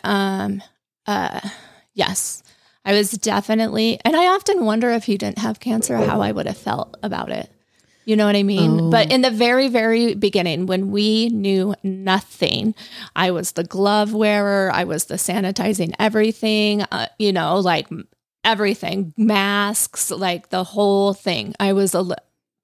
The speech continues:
Speaker 1: I say now over the top, but I mean, I had to be careful,
Speaker 2: Yeah.
Speaker 1: you know, we had to be careful. And I didn't even care what, like,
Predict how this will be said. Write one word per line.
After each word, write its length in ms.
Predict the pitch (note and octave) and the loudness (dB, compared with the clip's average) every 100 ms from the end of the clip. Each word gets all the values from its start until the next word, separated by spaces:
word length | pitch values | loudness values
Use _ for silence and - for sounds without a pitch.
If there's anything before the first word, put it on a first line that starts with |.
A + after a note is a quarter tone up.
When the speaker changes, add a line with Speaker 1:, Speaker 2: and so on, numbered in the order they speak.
| _ _ _ _ _ _ _ _ - | _ _ _ _ _ _ _ _ -2
Speaker 1:
I 60 | D#4+ | 2
say 200 | A#4 A4+ | 4 4
now 340 | G#3 G3+ B3+ | 4 4 4
over 240 | G#3 G3+ G#3+ | 2 0 0
the 100 | G3 | -2
top, 460 | - E3+ C4+ F4 - | -2 0 0 -2 -2
but 380 | G3+ G3+ F#3 _ | 0 0 -2 _
I 100 | G#3 | 0
mean, 360 | G#3 G3+ G3 G#3 - | 2 2 2 -2 -4
I 100 | F#3 | -2
had 240 | G3+ A#3 C4+ | 0 0 0
to 60 | E4 | 0
be 140 | F#4 | 0
careful, 600 | A#3+ - D#4+ - E3 G3 G3+ | 0 0 -2 -2 -2 -2 -4
Speaker 2:
Yeah. 160 | F3+ | 0
Speaker 1:
you 40 | F3+ | 2
know, 180 | G#3 G#3+ | 2 0
we 140 | B3 | 0
had 240 | A#3+ A#3+ | 0 -2
to 80 | B3 | -2
be 100 | B3+ | -6
careful. 340 | G#3+ G#3+ A3+ G3 | -4 -4 0 0
And 120 | F3+ | 0
I 80 | G3+ | 0
didn't 180 | B3+ | 0
even 180 | D4 A#3+ | 0 -2
care 320 | A3 G#3+ G3 | 0 0 2
what, 140 | F#3+ - | 0 0
like, 220 | F#3 | -2